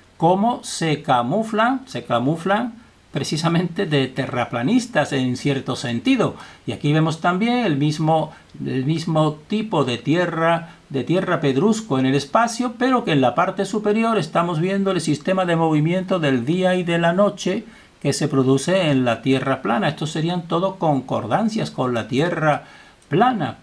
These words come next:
pero aquí ya empezamos a ver lo que ya hemos destacado nosotros, pues la discordancia o la mentira establecida que redirecciona todo el sistema,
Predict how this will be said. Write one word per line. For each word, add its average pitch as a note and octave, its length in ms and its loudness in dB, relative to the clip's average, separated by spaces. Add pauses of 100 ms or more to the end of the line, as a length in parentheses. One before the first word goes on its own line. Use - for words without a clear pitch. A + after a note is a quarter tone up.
pero A#3+ 460 0 (280)
aquí F3+ 440 -2
ya G3+ 200 2
empezamos E3+ 540 -4
a D#3+ 40 2
ver F#3+ 200 0
lo F3 280 -4
que D3 80 -2
ya E3+ 160 0
hemos E3+ 300 -4
destacado F3+ 500 -2
nosotros, G3 560 0
pues D3 260 -2
la C#3 120 0
discordancia C#3+ 800 0
o G3+ 60 0
la E3+ 80 2
mentira D3+ 500 0
establecida D#3+ 640 -2
que F3 140 -2
redirecciona C#3 800 -2
todo F3 240 0
el C#3 100 0
sistema, D#3+ 640 -4